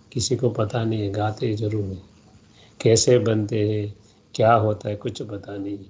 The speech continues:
टीचर भी है, सतगुरु भी है, वो भी पता नहीं है। गाते जरूर है, "तुम मात पिता हम बालक थे।"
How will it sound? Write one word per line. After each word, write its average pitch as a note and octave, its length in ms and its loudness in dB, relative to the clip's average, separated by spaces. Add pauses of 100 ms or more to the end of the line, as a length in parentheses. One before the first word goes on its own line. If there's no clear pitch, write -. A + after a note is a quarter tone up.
(560)
टीचर A#2+ 420 4
भी A2 280 -2
है, G#2+ 360 -6
सतगुरु G#2 720 -10
भी G#2 260 -4
है, G2 80 -8
वो G#2 140 -4
भी A#2+ 140 -2
पता G2+ 320 -6
नहीं A#2+ 320 -4
है। G2+ 80 -10 (280)
गाते A2 360 2
जरूर G#2 340 -2
है, G2+ 80 -6
"तुम G2+ 340 -4
मात A2 300 -2
पिता G#2+ 420 -8
हम G#2 380 -6
बालक G2+ 420 -6
थे।" - 240 -20